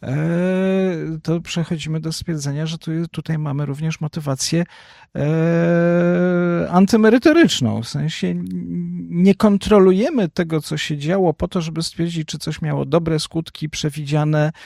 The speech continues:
e, czy też złe, bądź przyniosło złe skutki w sposób nieprzewidziany albo złe dlatego, że ktoś jest szkodnikiem, tylko po to, żeby naznaczyć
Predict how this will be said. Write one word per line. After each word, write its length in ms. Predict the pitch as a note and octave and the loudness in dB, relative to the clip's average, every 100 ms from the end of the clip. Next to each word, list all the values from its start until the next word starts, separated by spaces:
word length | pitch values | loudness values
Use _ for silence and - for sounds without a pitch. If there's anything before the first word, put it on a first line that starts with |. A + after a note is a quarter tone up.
| - - - | -20 -20 -6
e, 180 | C3+ | -4
czy 140 | - - | -4 0
też 220 | D3+ D3 | 0 2
złe, 480 | C#3+ C3+ C3+ D3+ D#3+ | 0 4 6 6 4
bądź 260 | D3 D3 | 0 -2
przyniosło 520 | - D#3 C#3+ D3 D3 C#3 | -2 -2 -2 -2 0 0
złe 220 | C#3+ C#3+ | 0 -2
skutki 540 | - C#3 - D3 C#3 | -4 -8 -6 -4 -4
w 60 | C#3+ | -4
sposób 480 | - C#3 - C3 C#3+ | -8 -6 -6 -4 -2
nieprzewidziany 880 | C3+ - C3+ C3+ C#3 C#3 D3 C#3 | -2 -2 -4 -2 0 2 2 0
albo 260 | C3+ C3+ D3 | -2 -2 -2
złe 240 | C#3 C3 | 0 -2
dlatego, 380 | C3 C3 D3 C3 | 0 -4 -4 -6
że 120 | B2+ | -6
ktoś 260 | A#2 C3 - | -6 -6 -4
jest 120 | B2+ | -4
szkodnikiem, 580 | - C3+ B2 G#2+ - A#3+ - - - _ | -2 0 4 4 4 -2 -4 -16 -20 _
tylko 300 | D#4 G#4+ G4 | -2 0 0
po 200 | - A#2 | -2 -4
to, 280 | - F4+ F4 | -4 -4 -2
żeby 340 | G3+ C4+ C4 | -4 -4 -2
naznaczyć 920 | A#3 G#3 G#3+ G3+ G3 - C#3 - | 0 2 4 4 4 2 0 -2